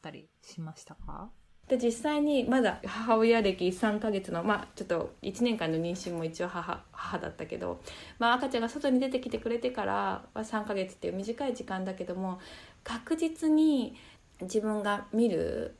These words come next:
Speaker 2: 社会で見えるものが変わってきた。
Speaker 1: うんうん。
Speaker 2: で、それはなんか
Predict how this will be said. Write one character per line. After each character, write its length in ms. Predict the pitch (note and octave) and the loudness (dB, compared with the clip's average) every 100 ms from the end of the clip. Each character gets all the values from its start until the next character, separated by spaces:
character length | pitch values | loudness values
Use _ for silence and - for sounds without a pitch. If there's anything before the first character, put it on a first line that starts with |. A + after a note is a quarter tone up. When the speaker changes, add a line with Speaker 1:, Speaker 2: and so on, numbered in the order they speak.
| _ _ | _ _
Speaker 2:
社 180 | - D4 | -6 -2
会 180 | C#4+ A3 | 4 4
で 80 | F#3 | 4
見 200 | F#3 A3+ | 2 6
え 40 | |
る 100 | B3+ | 6
も 120 | F#3 | 4
の 120 | E3 D#3 | -2 -4
が 220 | B1+ - - - - | -4 -6 -12 -20 -8
変 140 | G#3 | -2
わ 80 | F#3+ | -2
っ 80 | F#3+ | -2
て 380 | - F#3+ F#3+ F#3+ | -4 -2 -2 -4
き 120 | - | -12
た。 320 | - E3+ - D#4+ - | -10 -8 -6 -10 -4
Speaker 1:
う 40 | |
ん 60 | G#3+ | -2
う 340 | G#3+ G3+ F#3+ | -2 -4 -4
ん。 160 | A3 G#3+ | -2 4
Speaker 2:
で、 140 | C4 | 4
そ 140 | B3+ C#4 | 4 0
れ 100 | D#4 | 0
は 420 | G4 F#4+ C#4+ - - - | 0 0 -2 -6 -16 -4
な 180 | A#3 A3+ | -2 -2
ん 40 | |
か 220 | G#3+ F#3+ | -2 -4